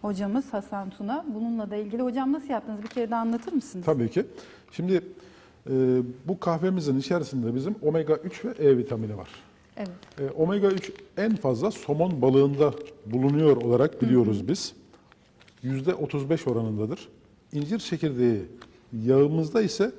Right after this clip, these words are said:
Speaker 2: yüzde kırk bir omega üç var. Artı E vitamini var. Aynı yağımızın içerisinde.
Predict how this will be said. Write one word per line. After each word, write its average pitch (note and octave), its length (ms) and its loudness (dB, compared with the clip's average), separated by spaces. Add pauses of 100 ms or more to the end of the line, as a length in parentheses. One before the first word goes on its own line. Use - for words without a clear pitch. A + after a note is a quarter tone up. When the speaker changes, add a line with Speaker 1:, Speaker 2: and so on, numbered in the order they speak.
(480)
Speaker 2:
yüzde D3 480 -2
kırk - 320 -6
bir - 280 -4 (300)
omega C#3 320 0
üç - 240 -8
var. F2+ 120 -12 (960)
Artı D3+ 380 0 (580)
E F3+ 220 8
vitamini F3 420 0
var. A2 160 -2 (280)
Aynı D3 240 4
yağımızın C3 540 4
içerisinde. A#2 600 0